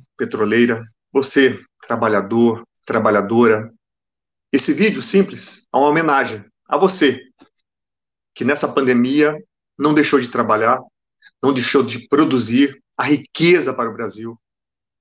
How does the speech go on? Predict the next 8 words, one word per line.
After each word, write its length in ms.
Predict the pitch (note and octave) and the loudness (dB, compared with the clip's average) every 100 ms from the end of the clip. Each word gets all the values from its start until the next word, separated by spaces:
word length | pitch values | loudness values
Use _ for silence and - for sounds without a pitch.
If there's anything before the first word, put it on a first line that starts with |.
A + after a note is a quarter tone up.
| _ _ - | _ _ -12
O 80 | C#3+ | -4
país 460 | E3 D3 D#3 F#3 | 0 0 0 -4
que 100 | - | -6
continuou 840 | D3 F3 F#3+ F#3+ E3+ D#3 E3 D#3+ - _ _ _ _ - _ | -10 -4 -4 -4 -4 0 2 2 -2 _ _ _ _ -20 _
graças 800 | D3+ D3 D#3+ D#3+ D3+ - - - | 0 2 0 -2 -10 -10 -20 -10
ao 140 | C#3 C#3 | -8 -6
seu 180 | D3+ D3 | -6 -4
trabalho. 420 | D3 A#2 G2 | -2 0 -2